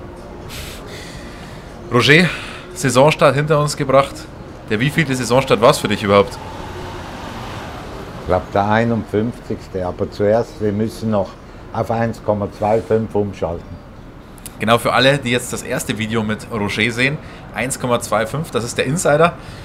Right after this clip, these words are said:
Speaker 1: Weil Roger als Schweizer ja so langsam spricht, müsst ihr das Video in eins Komma zwei fünffacher Geschwindigkeit anschauen, sonst wird's zu langweilig. Wir haben aber auch schon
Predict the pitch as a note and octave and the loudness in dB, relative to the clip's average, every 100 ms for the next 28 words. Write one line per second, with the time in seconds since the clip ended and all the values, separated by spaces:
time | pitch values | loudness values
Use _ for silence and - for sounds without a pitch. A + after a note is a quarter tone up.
0 | - - - G#2+ C3+ C3 - C3 - A2+ | -16 -16 -2 0 2 2 2 0 0 -2
1 | - - A2+ C#3 A#2 A2+ G#2 G#2 C#3+ - | -2 2 4 4 4 4 4 4 2 0
2 | A2 - B2 D3+ - A#2 - C3+ B2+ A2 | -2 -2 -2 -2 -2 -6 -4 -2 -2 -2
3 | C3 B2 F#2+ B2 - A#2 A2 G#2+ A#2 - | 0 0 2 -2 0 0 2 6 4 4
4 | C3+ B2+ A2 G#2 G2+ C3+ D#3+ - B2 C3 | -2 0 2 2 0 -2 0 2 2 2
5 | C3 B2 B2 - - - - A2 - - | 4 2 2 -10 -16 -14 -6 -4 -4 -2
6 | A2+ - A2 G#2+ C3 A#2+ A#2+ - - A2+ | -4 -2 2 2 4 4 4 -2 -6 2
7 | A#2+ B2+ B2 B2 C3+ A#2 | 6 8 6 6 -2 -6